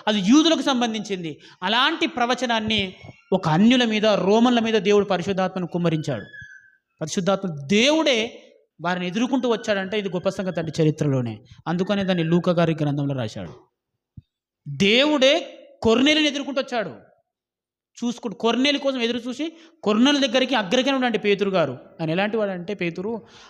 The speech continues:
ఆయన నీడ పడితే శవాలు సైతం లేచి కూర్చుంటాయి. పేతురు అండి, పేతురు గారి మాట వింటే శవాలు లేస్తాయి.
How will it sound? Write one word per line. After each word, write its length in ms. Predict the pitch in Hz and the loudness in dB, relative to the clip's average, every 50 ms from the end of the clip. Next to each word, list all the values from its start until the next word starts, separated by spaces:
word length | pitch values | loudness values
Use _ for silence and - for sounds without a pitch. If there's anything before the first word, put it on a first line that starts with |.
| - _ - | -20 _ -2
ఆయన 160 | 160 156 160 | 0 0 2
నీడ 360 | 156 156 160 175 196 214 220 208 | 2 2 2 2 2 4 4 4
పడితే 280 | 196 190 170 - 185 | 2 2 0 0 -4
శవాలు 340 | 175 - - 165 170 170 165 | -4 -2 0 0 2 0 0
సైతం 300 | 160 - 165 156 170 151 | -2 -4 -4 -4 -2 -2
లేచి 220 | 147 156 147 - | -2 -4 -4 -4
కూర్చుంటాయి. 460 | - 151 139 - 135 120 110 104 90 - - - _ _ _ _ _ _ _ _ _ _ _ - | -8 -8 -8 -6 -10 -10 -10 -12 -14 -16 -20 -20 _ _ _ _ _ _ _ _ _ _ _ -4
పేతురు 280 | 180 175 147 156 139 | -4 -4 -4 -6 -6
అండి, 320 | 127 117 101 98 104 - _ _ - - - _ _ _ _ _ - | -6 -10 -12 -14 -18 -20 _ _ -20 -20 -20 _ _ _ _ _ -2
పేతురు 340 | 170 208 240 269 - 302 277 | 2 2 2 2 2 0 0
గారి 160 | 269 269 262 | 2 0 0
మాట 360 | 220 214 208 220 247 285 269 | 0 0 0 0 0 2 0
వింటే 220 | 294 277 269 277 262 | 0 0 0 -2 -2
శవాలు 360 | - - 247 247 269 269 269 | -2 -2 0 0 2 2 2
లేస్తాయి. 420 | 247 247 240 240 - 233 190 147 | 2 0 0 0 -2 -2 -2 -2